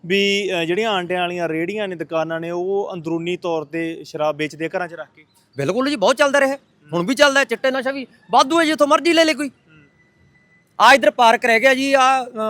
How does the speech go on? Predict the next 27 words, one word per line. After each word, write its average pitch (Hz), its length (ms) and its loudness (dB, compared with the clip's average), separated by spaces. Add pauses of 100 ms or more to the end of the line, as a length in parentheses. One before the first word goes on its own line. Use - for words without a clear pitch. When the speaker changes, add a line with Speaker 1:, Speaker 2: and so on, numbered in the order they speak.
(100)
Speaker 2:
ਮਸਤੂਆਣਾ 214 480 -2
ਦੇ 220 100 0
ਪਰਲੀ 220 400 0
ਸਾਈਡ 208 220 6
ਤੇ, 202 260 -6
ਤੇ 269 80 -4
ਜਾ 269 180 2
ਕੇ 285 80 -2
ਦੇਖ 269 140 0
ਲਓ 269 120 -4
ਜੀ, 262 100 -8
ਕਿੰਨੇ 254 260 -2
ਬੈਠੇ 240 200 -2
ਚਿੱਟੇ 226 200 -8
ਵਾਲੇ, 226 120 -4
ਹੁਣ 214 100 -6
ਵੀ 247 100 -4
ਬੈਠੇ 254 200 2
ਉੱਥੇ। 214 220 -8 (2000)
ਚਲੋ, 262 160 6
ਮੈਂ 294 120 4
ਥੋੜ੍ਹੀ 294 180 2
ਜਿਹੀ 285 120 8
ਹਟ 269 60 4
ਕੇ 269 140 -2
ਗੱਲ 269 180 2
ਕਰਦਾ। 269 440 2